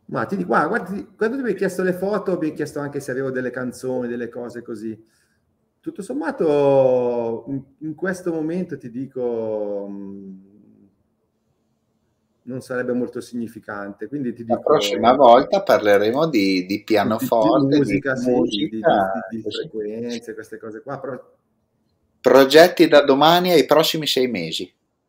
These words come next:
Speaker 1: Ma i progetti sono sempre quelli di, allora, ti, ma ti dico uno semplicissimo, così è, che è più facile da realizzare.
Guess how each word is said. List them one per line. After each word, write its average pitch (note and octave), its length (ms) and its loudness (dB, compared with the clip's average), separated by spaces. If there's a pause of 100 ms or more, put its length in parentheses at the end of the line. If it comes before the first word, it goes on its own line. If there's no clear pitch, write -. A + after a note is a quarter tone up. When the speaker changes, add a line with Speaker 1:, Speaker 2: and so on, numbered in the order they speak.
(260)
Speaker 1:
Ma - 160 -10
i A#2+ 100 -4
progetti A3+ 280 -6
sono A#2+ 120 -8
sempre A2+ 280 -8
quelli A#2+ 360 -6
di, A2 840 -6
allora, D3 200 -4
ti, F3 180 -12
ma D3+ 180 -6
ti C#3+ 160 -10
dico F3+ 220 -6
uno F#3 140 -4
semplicissimo, D3+ 1040 -10
così C3+ 240 -6
è, B2 220 -6
che B2+ 120 -12
è - 20 -12
più A#2+ 120 -14
facile A#2+ 400 -10
da A2+ 140 -8
realizzare. G#2+ 800 -10